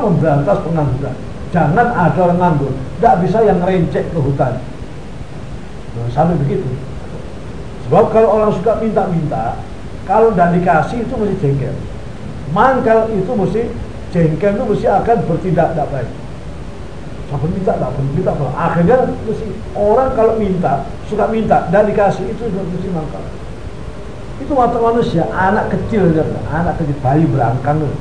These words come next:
Ya, ambil apa, apa tidak boleh. Larang, mesti nangis. Jadi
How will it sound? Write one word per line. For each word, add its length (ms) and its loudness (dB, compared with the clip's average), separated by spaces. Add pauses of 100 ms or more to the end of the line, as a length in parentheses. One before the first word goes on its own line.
(580)
Ya, 260 2 (140)
ambil 240 6
apa, 240 6
apa 80 4
tidak 240 2
boleh. 240 -2 (560)
Larang, 400 0
mesti 160 -2
nangis. 320 -2 (840)
Jadi 120 -2